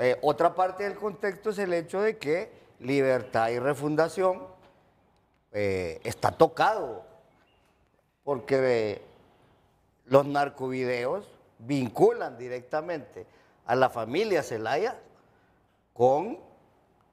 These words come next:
traficantes internacionales. Y que obviamente el rechazo que han tenido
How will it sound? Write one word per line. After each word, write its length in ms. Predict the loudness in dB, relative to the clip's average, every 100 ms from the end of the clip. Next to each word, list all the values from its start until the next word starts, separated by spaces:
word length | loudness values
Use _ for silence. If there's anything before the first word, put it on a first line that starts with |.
| _
traficantes 880 | 0 0 -4 -2 -2 -2 -6 -6 -6
internacionales. 960 | -4 0 0 0 -4 -2 0 0 -2 -14 _ _ _ _ _ _ _ _ _ _ _ _
Y 120 | -16
que 500 | -2 2 4 4 0 -2
obviamente 680 | -2 0 0 -2 -6 -4
el 100 | -6
rechazo 640 | -4 -6 0 2 2 0 -10
que 80 |
han 80 | -10
tenido 540 | -10 -10 -6 -6 -8